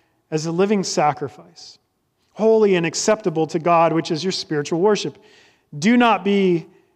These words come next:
conformed to this world, but be transformed by the renewal of your mind, that by testing you may discern what is the will of God, what is good and acceptable and perfect."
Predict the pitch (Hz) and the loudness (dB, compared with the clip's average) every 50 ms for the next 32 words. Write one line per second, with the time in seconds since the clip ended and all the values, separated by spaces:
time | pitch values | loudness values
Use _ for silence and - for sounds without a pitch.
0 | _ _ _ _ _ - - 202 190 156 - - - 202 202 202 208 196 196 - | _ _ _ _ _ -6 -4 -4 -4 -4 -6 -2 0 2 2 4 2 2 0 -4
1 | - - 185 175 170 156 - - 165 165 175 175 165 196 190 - 202 - - - | -6 -6 -4 -2 -2 -2 -4 -2 0 0 0 0 0 -4 -6 -6 -8 -6 -4 -4
2 | 220 233 247 254 240 247 - 190 170 151 151 143 165 165 170 165 170 185 185 190 | -2 0 0 0 -2 -2 -2 -2 -2 -2 -2 -2 -2 -2 0 0 0 0 2 2
3 | 202 240 240 220 196 165 175 165 160 165 160 156 147 139 127 123 120 117 110 _ | 2 2 2 2 0 0 0 -2 0 0 0 0 0 -2 -4 -8 -14 -18 -20 _
4 | _ _ _ _ _ _ _ _ _ _ - 151 147 147 160 151 147 - - - | _ _ _ _ _ _ _ _ _ _ -10 -10 -6 -2 -2 -2 -2 -4 -6 -6
5 | 220 208 - - - 165 160 165 180 208 190 175 147 143 - - - - 185 180 | -6 -4 -4 -6 -4 -4 -2 -2 0 0 0 -2 -2 -6 -8 -8 -6 -4 -4 -2
6 | 165 160 156 151 151 160 151 151 - - 147 139 135 _ _ _ _ _ _ _ | -2 -2 -2 -4 -4 -6 -6 -10 -8 -8 -8 -8 -8 _ _ _ _ _ _ _
7 | _ _ _ _ _ - 135 156 180 190 185 180 165 143 127 156 147 139 139 131 | _ _ _ _ _ -8 -2 0 2 2 2 2 0 -2 -2 0 0 0 0 0
8 | 131 127 143 160 156 147 135 131 139 - 180 190 180 165 156 147 160 - 147 139 | -4 -4 -6 -4 -4 -4 -8 -10 -8 -2 0 2 2 2 0 0 -2 -8 -12 -14
9 | 143 131 - - - - 185 175 - - 139 135 135 131 123 120 _ _ _ _ | -14 -14 -14 -12 -6 -6 -6 -6 -6 -12 -12 -12 -12 -12 -12 -18 _ _ _ _
10 | _ _ _ _ _ _ _ _ _ - 135 131 _ _ - - 160 147 - - | _ _ _ _ _ _ _ _ _ -20 -20 -20 _ _ -6 -6 -6 -6 -8 -14
11 | 165 _ | -20 _